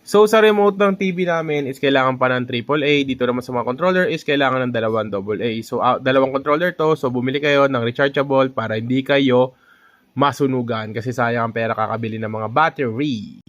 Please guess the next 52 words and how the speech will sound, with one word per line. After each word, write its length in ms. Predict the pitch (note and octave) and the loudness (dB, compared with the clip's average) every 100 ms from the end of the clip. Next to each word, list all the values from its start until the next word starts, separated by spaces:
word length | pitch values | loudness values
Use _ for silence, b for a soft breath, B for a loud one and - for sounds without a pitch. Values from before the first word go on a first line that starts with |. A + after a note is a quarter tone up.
| - | -12
So, 400 | F3 F#3 G3 G3+ | -2 2 4 4
napili 400 | F#3 F3+ F3 F3 | 2 -2 -4 -4
namin 320 | E3 E3+ D#3+ | -4 -2 0
ay 160 | D3 | 0
Metal 380 | C#3+ C#3 C3+ B2+ | 0 -2 -4 -6
Slug. 320 | A#2+ A#2+ G#2+ A#2 | -6 -6 -6 -6
So, 160 | E3+ | -4
hinanap 320 | G#3 B3+ C4 | 0 0 -2
ko 80 | C4 | -4
yung 240 | C4 B3+ A3 | -6 -6 0
game 240 | G#3 A3 | 2 2
ng 240 | A3 G#3+ | 0 -2
Vice 220 | G3+ G3 - | -2 -2 -6
City 400 | F3+ E3+ C#3 D3+ | -10 -6 -6 -4
kasi 160 | D#3+ | -6
meron 300 | F3+ F3 F3 | -6 -4 -4
tong 160 | E3 D3 | -6 -8
G 160 | A#2 C3+ | -6 -4
T 80 | C#3 C#3 A2 | -2 -2 -4
A. 40 | A2+ B2 | -8 -6
Pero, 240 | C3 C3+ C3 C3 B2+ B2 b b b b _ | -2 0 0 0 -4 -8 b b b b _
well, 160 | E3 | -2
kasi 140 | G#3 G#3 | 0 2
syempre, 320 | G3+ F3+ F3+ | 0 0 -4
pagka 160 | E3+ E3+ | -6 -4
magpapakahirap 640 | E3 D#3 D3+ C#3+ C#3+ C#3+ | -2 0 0 2 0 0
dito, 160 | C#3 B2+ | -4 -2
ang, 140 | B2 C3+ A2 C#3 | -4 -6 -14 -6
ang 160 | G#3 G#3 | -4 -2
piliin 300 | G#3 G3+ G3 | -2 0 0
mo 100 | F#3+ | 0
sa 80 | F#3+ | 0
laro 240 | F3+ E3+ | 0 -2
na 80 | D#3+ | 0
ganito 320 | D3 C#3+ C#3+ B2+ | 2 2 0 -2
para 240 | B2 A#2+ B2 | -2 -4 0
sa 220 | C3 A#2 | 0 0
akin, 100 | A#2 B2+ | -4 -8
yung 160 | D3 | -6
magkakaband 480 | D#3 C#3+ D3 C#3 C3+ C3+ | -6 -4 -2 -2 -2 -6
kayo 160 | B2+ | -6
ng 120 | B2+ A2+ | -6 -6
anak 160 | G#2+ - | -10 -10
mo. 160 | G#2+ - b b | -12 -12 b b
So, 140 | - A2 | -8 -6
ang 20 | |
pinili 320 | B2 B2+ C#3+ | -2 -2 0
ko 160 | D3 D3+ | 0 0
ngayon 320 | F3+ F3+ F3 | 0 0 0
ay 140 | C#3 | -4
yung 60 | C3+ | -4
tinatawag 300 | C3+ D#3 D3 | -4 -2 -2